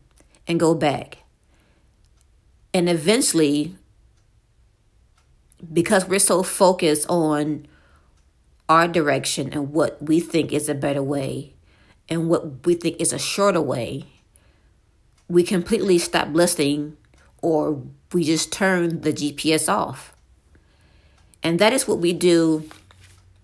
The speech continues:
with God. We don't like the route he's taking us. We think he's taking too long. We think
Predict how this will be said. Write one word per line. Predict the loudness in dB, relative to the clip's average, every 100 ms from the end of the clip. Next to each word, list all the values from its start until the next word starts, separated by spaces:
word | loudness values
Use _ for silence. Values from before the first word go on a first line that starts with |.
| -10
with | -2 0 2
God. | 2 2 0 -8 -14 _ _ _ _ _ _ _ _ -20 -20 _ _ _ 0
We | 4
don't | 4 4
like | 2 2
the | 4
route | 6 6 4
he's | -2 -14 -4 -4
taking | 0 0 0 -2
us. | -4 -4 -4 -8 -20 -20 -20 -20 -2
We | -2
think | 2 0 2
he's | -2
taking | 0 0 0 2 0 -2 -6 -14 _
too | -2 2
long. | 4 4 2 0 -2 -6 -10 _ _ _ _ _ _ _ _ _ _ _ _ _ _ _ _ _ _ _ -12 -12 -14 2
We | 4
think | 4 4 2 2 -6 -14